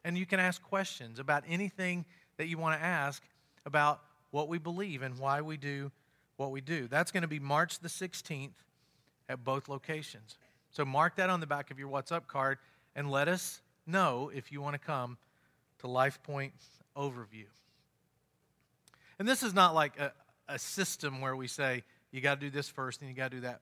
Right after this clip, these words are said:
next, and you gotta do that next," but it is a path to walk. It is a, it is a way. It's not the way, it's a way to help people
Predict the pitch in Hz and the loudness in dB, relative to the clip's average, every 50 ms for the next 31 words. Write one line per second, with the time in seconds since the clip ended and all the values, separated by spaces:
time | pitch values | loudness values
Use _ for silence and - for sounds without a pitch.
0 | _ - 131 127 127 - - - 127 120 120 123 123 120 127 123 123 117 131 131 | _ -10 -8 -8 -8 -8 -12 -16 -14 -12 -12 -10 -10 -10 -10 -10 -10 -10 -10 -12
1 | 127 - - 135 147 143 147 151 - 165 180 185 180 139 - - 143 - - - | -14 -12 -10 -6 -6 -4 -4 -4 -4 -2 0 0 0 -2 -6 -12 -12 -10 -6 -2
2 | 147 143 147 147 143 - - _ _ _ _ _ _ _ _ - 151 131 117 123 | 0 2 2 2 2 -2 -6 _ _ _ _ _ _ _ _ -10 -8 -8 -6 -8
3 | 120 113 113 120 - _ _ _ _ _ _ _ _ _ _ _ _ _ _ _ | -10 -10 -12 -16 -20 _ _ _ _ _ _ _ _ _ _ _ _ _ _ _
4 | _ _ - 160 170 175 180 190 190 160 143 - _ _ _ _ _ - 147 147 | _ _ 0 2 4 4 4 4 4 0 -4 -10 _ _ _ _ _ -4 -4 -2
5 | 151 151 - - 156 156 165 180 180 170 175 156 147 151 165 160 147 127 117 120 | -2 -4 -2 2 2 2 2 2 0 0 0 0 2 4 4 4 4 4 2 -4
6 | 123 - - 165 165 160 139 151 139 156 190 214 214 185 190 180 185 190 190 180 | -8 -2 2 4 4 4 2 -2 -2 0 0 0 0 2 2 4 4 4 2 0
7 | 160 147 - - _ - - 165 170 170 151 127 120 117 117 113 113 113 _ _ | -2 -4 -6 -6 _ -8 -4 -4 -2 -2 -2 -2 -4 -4 -4 -6 -10 -12 _ _
8 | _ _ _ _ _ - 135 117 143 160 175 - - 175 175 165 - - 139 131 | _ _ _ _ _ -10 -4 -2 0 0 0 -2 -6 -6 -6 -6 -6 -8 -8 -8
9 | 131 123 | -8 -10